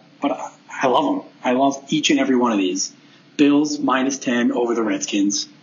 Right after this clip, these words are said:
Redskins are dead. Bills got it handed to 'em by the Eagles. Great bounce back game at home. They win by twenty. Jets minus three over Miami. I know.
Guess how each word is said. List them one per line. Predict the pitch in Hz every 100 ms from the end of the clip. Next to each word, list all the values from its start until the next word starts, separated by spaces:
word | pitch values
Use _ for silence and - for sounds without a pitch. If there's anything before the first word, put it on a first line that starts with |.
| - -
Redskins | 135 123 139 120
are |
dead. | 113 113 110 113 104 - - - - -
Bills | 131 127
got | 131 123
it |
handed | 120 135 127 120
to | - 123
'em | 117
by | 117
the | 120
Eagles. | 123 113 113 113 113 - - - - - - -
Great | - 175 208 190 151
bounce | 170 135 123
back | - 123 -
game | 123 127
at | 131 127
home. | 123 117 117 107 - - - - - -
They | 139
win | 135 131 127
by | 113
twenty. | - - - 101 92 - - - - - - - - - - -
Jets | 151 143 - - - _ _ -
minus | 123 127 120
three | 120 117
over | 110 113
Miami. | 107 101 95 95 139 139 - - -
I | - 330
know. | 294 -